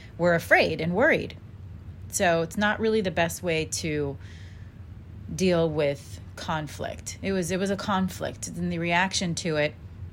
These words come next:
what happened to me, what he did, brought up a lot of old emotions that I felt before when I experienced the trauma.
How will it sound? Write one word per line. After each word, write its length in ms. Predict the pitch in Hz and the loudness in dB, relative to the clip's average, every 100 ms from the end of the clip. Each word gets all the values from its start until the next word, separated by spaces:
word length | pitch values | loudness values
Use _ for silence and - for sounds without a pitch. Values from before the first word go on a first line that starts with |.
| - | 0
what 200 | 175 175 | 2 2
happened 480 | - 302 294 170 143 | 4 4 4 0 0
to 100 | 170 | -2
me, 120 | 156 | 2
what 200 | 165 185 | 2 0
he 160 | 175 | -2
did, 640 | 156 - 247 190 147 151 175 - - - - - - - - - - - - - 180 | -4 2 6 8 6 2 -4 -10 -14 -14 -14 -16 -16 -14 -14 -14 -14 -14 -14 -12 -10
brought 360 | 156 185 175 | 2 6 8
up 200 | 170 165 | 6 4
a 40 | 180 | 2
lot 300 | 165 160 160 | 4 4 4
of 240 | 147 - - - | 0 -4 -14 -4
old 480 | 190 175 175 185 180 - - - - - - - - - | 2 4 4 2 -2 -8 -14 -14 -16 -16 -16 -14 -12 -8
emotions 1000 | 196 185 170 185 208 185 208 233 - - - | 0 2 2 2 0 0 0 0 -2 -6 -6
that 240 | 175 175 | 2 4
I 120 | 160 165 | 6 2
felt 380 | - 170 175 | 2 2 2
before 680 | 180 175 - 165 156 160 185 - - - | 0 0 2 4 6 4 2 -8 -14 -4
when 200 | 175 151 | 0 2
I 380 | 147 151 147 - - | 2 0 -4 -8 -6
experienced 720 | 165 - - 160 147 143 - | -6 -4 -2 -2 0 -4 -4
the 80 | - | -6
trauma. 460 | - 120 127 147 | -6 -6 -6 -8